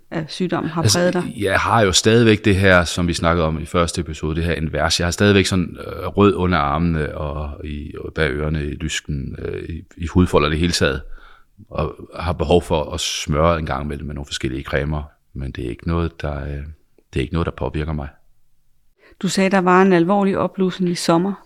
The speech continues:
Speaker 1: Hvordan kunne du mærke, at den startede?
Speaker 2: Jamen, jeg, jeg, jeg var godt klar over, at det var på vej. Øh, jeg mær-, jeg kan mærke det i, i, jeg tror, jeg mærkede det en uge i forvejen. Jeg kunne mærke sådan, at det begyndte at,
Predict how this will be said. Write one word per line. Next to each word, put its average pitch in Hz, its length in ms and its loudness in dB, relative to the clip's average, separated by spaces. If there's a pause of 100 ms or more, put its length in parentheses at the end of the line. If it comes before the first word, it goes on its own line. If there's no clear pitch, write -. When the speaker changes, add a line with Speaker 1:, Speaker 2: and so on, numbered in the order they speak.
(220)
Speaker 1:
Hvordan 196 340 0
kunne 196 180 -6
du 196 80 -2
mærke, 185 400 -2
at 196 80 -6
den 202 180 -4
startede? - 520 -4 (640)
Speaker 2:
Jamen, 92 140 4
jeg, 90 100 2 (100)
jeg, 101 180 -2
jeg 95 140 2
var 90 100 6
godt 90 160 2
klar 95 140 4
over, 87 100 6
at 85 60 2
det 87 80 0
var 80 60 -6
på 87 60 0
vej. 80 180 0 (460)
Øh, 71 160 -12 (160)
jeg 85 140 4
mær-, 90 220 4
jeg 92 80 -2
kan 92 100 2
mærke 92 260 6
det 90 60 0
i, 78 400 -4 (440)
i, - 80 -16 (440)
jeg - 100 -14
tror, 78 140 -2
jeg 73 80 0
mærkede 71 260 -2
det 71 80 -6
en 69 80 -8
uge 73 240 -4
i 80 40 -2
forvejen. 73 400 -2
Jeg 73 100 -10
kunne 85 140 0
mærke 80 320 0
sådan, 76 180 -2
at 73 80 -8
det 76 100 -6
begyndte 82 460 2
at, 73 240 -4